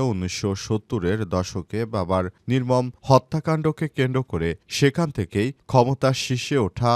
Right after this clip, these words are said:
আবার সেখান থেকে এক অবিশ্বাস্য পতনের দেশ ছেড়ে পালাতে বাধ্য হয় হাসিনা। শেখ হাসিনা রাজনৈতিক যাত্রা এখন এক নতুন অন্ধকার অধ্যায়ে এসে থেমেছে। তিনি বর্তমানে ভারতে নির্বাসিত এবং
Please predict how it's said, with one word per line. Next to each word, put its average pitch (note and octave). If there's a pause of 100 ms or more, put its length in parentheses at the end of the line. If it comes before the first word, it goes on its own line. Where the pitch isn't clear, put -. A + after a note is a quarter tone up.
(140)
আবার G2 (220)
সেখান C#3+
থেকে G#2+ (120)
এক F#2+ (160)
অবিশ্বাস্য A#2 (180)
পতনের G2+ (320)
দেশ C#3
ছেড়ে C#3+
পালাতে A2
বাধ্য F2+
হয় A#2
হাসিনা। F#2+ (220)
শেখ A2
হাসিনা G2
রাজনৈতিক G#2+
যাত্রা F#2+ (240)
এখন A2+ (240)
এক G2+ (140)
নতুন B2+ (280)
অন্ধকার C#3 (140)
অধ্যায়ে G2+
এসে G#2 (120)
থেমেছে। F#2+ (240)
তিনি C#3+ (120)
বর্তমানে D#3+
ভারতে C3+
নির্বাসিত B2 (180)
এবং G2